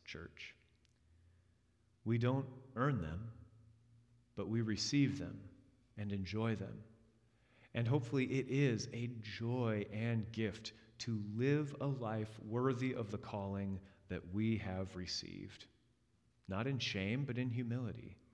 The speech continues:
Not as a doormat, but in the right gentle meekness that God calls us to.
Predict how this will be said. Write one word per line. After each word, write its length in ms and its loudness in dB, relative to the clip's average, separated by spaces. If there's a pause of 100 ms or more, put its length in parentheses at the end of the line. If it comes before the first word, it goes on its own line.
(680)
Not 240 0
as 140 2
a 60 4
doormat, 800 0
but 220 0
in 180 0
the 80 0
right 320 2
gentle 500 0
meekness 600 -2
that 180 -8
God 300 -6
calls 300 -8
us 140 -6
to. 200 -10